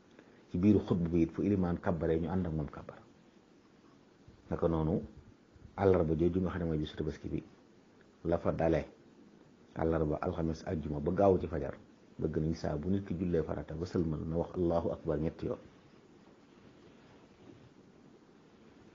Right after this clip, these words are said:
Bu ko defee it altine ak i talaata nga xam ne mooy yawmu Arafa ci noonu, bëgg nañ ko ko woor. Yonent bi alayhi salaam nee na dana kafaara bàkkaari ñaari at, at mi ko jiit ak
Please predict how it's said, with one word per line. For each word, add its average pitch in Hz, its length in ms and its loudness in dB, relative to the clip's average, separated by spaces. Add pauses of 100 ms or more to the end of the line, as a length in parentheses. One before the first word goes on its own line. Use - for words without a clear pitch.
(340)
Bu - 60 -12
ko 104 100 4
defee 101 300 8
it 95 80 4 (560)
altine 104 440 4
ak 95 80 0
i 101 140 6
talaata 104 380 8
nga 87 120 2
xam 87 120 -2
ne 85 60 0
mooy 85 160 2
yawmu 101 240 8
Arafa 82 340 -2 (400)
ci 127 80 6
noonu, 87 240 6 (640)
bëgg 76 220 2
nañ 78 120 2
ko 78 120 -6
ko - 120 -6
woor. 71 240 0 (100)
Yonent 80 180 -2
bi - 60 -6
alayhi 80 140 -4
salaam 78 260 -2
nee 80 120 0
na 78 80 -2
dana 80 240 0
kafaara 80 480 -4
bàkkaari 78 440 -4
ñaari 82 240 -4
at, - 120 -12 (240)
at - 80 -6
mi 80 140 -4
ko 78 100 -6
jiit 78 240 -2
ak 82 100 2